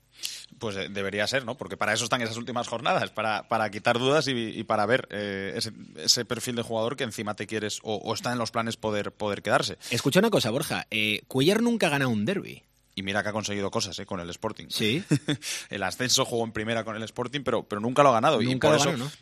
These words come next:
Speaker 1: como en el caso de Aitor también, eh, le pone más énfasis, ¿no? Eh, pa-,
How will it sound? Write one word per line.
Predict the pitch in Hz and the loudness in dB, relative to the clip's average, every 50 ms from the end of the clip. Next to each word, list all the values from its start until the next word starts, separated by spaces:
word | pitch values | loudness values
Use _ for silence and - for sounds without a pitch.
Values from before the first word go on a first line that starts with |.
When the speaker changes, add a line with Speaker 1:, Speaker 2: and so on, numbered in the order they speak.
| _ _ - - - _ _ _ _ | _ _ -2 -2 -2 _ _ _ _
Speaker 1:
como | _ - 117 117 | _ -6 -4 -2
en | 113 | -2
el | 110 | 0
caso | 107 147 139 135 | 0 0 0 0
de | 135 | -4
Aitor | 131 - 139 127 | -2 -2 -2 -2
también, | - 120 117 131 143 147 151 | 0 -2 -2 -2 -4 -4 -6
eh, | 143 127 98 92 80 78 98 | -6 -6 -6 -8 -10 -10 -8
le | 110 113 113 107 | -2 -2 -2 2
pone | - 135 151 | 2 2 2
más | 165 170 151 - | 4 2 2 2
énfasis, | 175 180 160 - 131 110 101 110 101 | 2 0 -2 0 -2 -2 -2 -4 -6
¿no? | 117 147 180 - - | -6 -6 -6 -4 -6
Eh, | 101 87 98 104 98 98 98 - - - - | -8 -6 -8 -8 -8 -8 -10 -12 -14 -12 -6
pa-, | - 113 - 69 90 101 | -4 -4 -4 -4 -8 -10